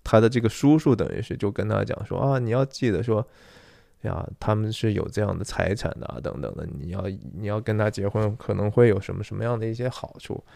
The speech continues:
就带了这样的一个动机不纯，一开始起，起初是挺纯洁的，然后突然之间有这样的一个念头，然后这个念头慢慢就越长越大，然后无法摆脱，然后其实就变成真的了，对不对？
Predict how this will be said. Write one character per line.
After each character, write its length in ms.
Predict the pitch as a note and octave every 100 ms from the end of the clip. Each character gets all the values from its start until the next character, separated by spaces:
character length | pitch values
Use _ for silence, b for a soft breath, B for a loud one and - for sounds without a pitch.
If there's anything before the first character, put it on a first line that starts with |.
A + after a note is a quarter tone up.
| B B B
就 140 | - D#3
带 240 | G#3+ G#3
了 100 | C3+
这 140 | A2
样 160 | C#3+ C3
的 80 | A2+
一 80 | A#2
个 100 | B2 - -
动 260 | D#3 C3
机 160 | C#3+ D3
不 140 | D#3+
纯， 420 | D3 - G2 A#2 -
一 120 | D#3
开 220 | C#3+ D3
始 260 | D3+ A2 F#2+ -
起， 260 | - - -
起 300 | - C#3 B2+
初 240 | - F#3
是 240 | F#3 E3+ C#3
挺 300 | - A#2 A#2
纯 280 | - A#2+ C3+
洁 220 | A2 G2+
的， 100 | G2
然 140 | A2 A2+
后 120 | B2
突 220 | - -
然 180 | B2 A#2
之 120 | A#2
间 200 | A#2 A#2
有 140 | G#2 B1+
这 100 | A2+
样 160 | F#2
的 60 | E2+
一 60 |
个 60 | F#2
念 260 | A2 G2+ -
头， 160 | -
然 140 | C2+ F#2+
后 80 | G2
这 100 | A2+
个 80 |
念 240 | G#2 A2 F#2+
头 160 | E2
慢 240 | F2+ G#2+ G2+
慢 180 | F#2 F#2
就 280 | F2+ D#2+ B B B -
越 160 | A#2+
长 240 | G2 A#1+ C#2+
越 160 | F2
大， 300 | - D#2 - b b b b
然 120 | - E2+
后 120 | E2+ G#2+
无 200 | G#2+ D3
法 240 | A#2 G2+
摆 240 | G2+ B1
脱， 220 | - E2+ F2+
然 100 | F#2+
后 80 |
其 240 | B2 - C3+
实 140 | D3
就 140 | D3+ C#3+
变 200 | C#3 A2
成 160 | A2+
真 320 | A2+ B2+ C3+
的 140 | B2+ F2
了， 100 | -
对 80 | F#2
不 60 | E2
对？ 180 | C2+